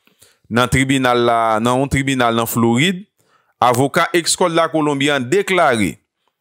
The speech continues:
li, di kliyan li an pa t okouran de sa k t ap prepare a. Alfredo Izagi di se lòt moun ki te òganize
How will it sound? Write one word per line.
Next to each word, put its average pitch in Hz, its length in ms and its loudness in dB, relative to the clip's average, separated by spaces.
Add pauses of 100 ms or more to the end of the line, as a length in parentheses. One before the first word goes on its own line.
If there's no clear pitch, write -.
li, 113 240 0
di 185 160 0
kliyan 202 400 0
li 202 160 0
an 208 160 -2 (100)
pa 214 140 0
t - 140 -20
okouran 175 420 0
de 147 80 0
sa 175 240 2
k - 120 -10
t 160 80 0
ap - 120 -8
prepare 127 600 0
a. 78 100 -6 (680)
Alfredo 147 680 2
Izagi 151 800 0 (520)
di 135 560 0
se - 320 2
lòt 175 320 0
moun 185 320 -2
ki 165 160 -8
te - 140 -2 (160)
òganize 123 880 0